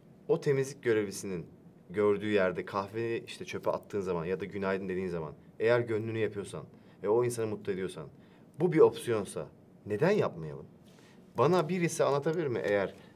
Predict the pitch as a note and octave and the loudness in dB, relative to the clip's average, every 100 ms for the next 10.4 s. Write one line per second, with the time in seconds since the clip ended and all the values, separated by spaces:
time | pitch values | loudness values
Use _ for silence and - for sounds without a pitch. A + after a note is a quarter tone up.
0 | - A2+ A2 D3+ D#3+ B2 A#2 A#2 A#2 G#2+ | -4 -2 2 4 4 2 2 2 2 -2
1 | G#2 F#2+ - G2 F2+ - D#2+ E2+ D3+ D#3 | -2 -2 0 2 0 -4 -6 2 6 6
2 | F2+ A2 D#3 B2+ A#2+ A2+ G2 F2 - - | 4 0 2 2 2 0 -2 -4 -10 -20
3 | - - - - - A2 D3 - D#3+ - | -20 -20 -20 -20 0 2 2 0 -6 -8
4 | G#3+ - - D#3 D#3 - A#2 D#3+ D3+ B2+ | -2 -2 4 4 4 2 2 2 2 2
5 | F#2+ E2 - - A#2 C#3+ C#3+ C#3 - B2+ | 0 -6 -16 -6 2 2 2 -2 -2 0
6 | C3 B2 G#2+ F2 - - - A#2 C#3+ B2+ | 0 0 0 -2 -6 -20 -12 -6 0 2
7 | B2 B2+ B2 A#2 A2 C3+ C3+ A2+ G2+ A2+ | 0 -2 -8 -10 -4 2 2 0 -4 -4
8 | A2 E2+ - - - - - - - A2+ | -2 -4 -8 -20 -20 -20 -20 -20 -20 -4
9 | E3 F3 C#3 - B2+ A#2 - B2 G#2 B2+ | -2 4 4 4 -2 0 2 0 0 -2
10 | A2 G#2 A#2 B2 | -4 -2 2 2